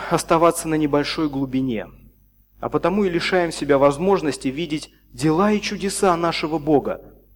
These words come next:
потому что они видны и познаются лишь в морской пучине. В день испытаний и бедствия познает душа великое и несказанное блаженство,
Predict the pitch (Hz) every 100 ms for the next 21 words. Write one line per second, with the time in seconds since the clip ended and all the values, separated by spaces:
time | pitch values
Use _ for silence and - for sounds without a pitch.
0 | _ 147 143 170 175 - 151 156 143 139
1 | 131 170 180 180 147 156 135 147 156 196
2 | - 139 143 156 - - _ _ 113 135
3 | 139 - - 165 - 139 - - 160 147
4 | 101 76 _ _ _ _ _ _ _ -
5 | 120 170 190 185 - - 190 202 165 143
6 | 151 127 190 - - 147 - - - 170
7 | 165 175 170 208 214 190 - 202 180 160
8 | 160 180 208 226 226 220 190 196 - 202
9 | 202 202 202 190 190 185 190 175 - 113
10 | 92